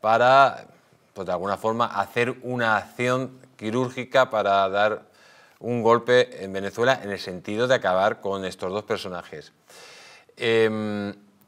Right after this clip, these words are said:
¿usted cree que esto podría pasar o que el ejército venezolano está también preparado, por ejemplo, como el ejército de, de Israel, y es capaz de atacar este, este ataque que dicen que sería con drones?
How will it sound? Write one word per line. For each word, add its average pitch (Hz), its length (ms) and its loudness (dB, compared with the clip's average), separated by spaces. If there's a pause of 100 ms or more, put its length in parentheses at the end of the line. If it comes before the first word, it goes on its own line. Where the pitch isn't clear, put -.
(220)
¿usted 127 400 -4
cree 170 320 2
que 139 340 2
esto 131 380 -2
podría 110 440 2
pasar 107 580 -2
o 98 140 -8
que 113 100 -4
el 107 60 2
ejército 127 800 4
venezolano 113 880 0 (380)
está 107 960 6
también 101 280 -2
preparado, 110 800 4 (480)
por 98 140 -8
ejemplo, 110 260 -4
como 107 140 -4
el 104 60 0
ejército 110 600 -2
de, 101 440 0
de 107 140 -4
Israel, 107 360 0
y 113 100 -6
es 113 100 -4
capaz 113 280 -4
de 113 80 -2
atacar 113 440 -4
este, 113 720 -4
este 113 160 -10
ataque 117 560 -4
que 107 80 -10
dicen 117 220 -4
que 117 100 -4
sería 113 200 -2
con 101 200 -4
drones? 123 420 -10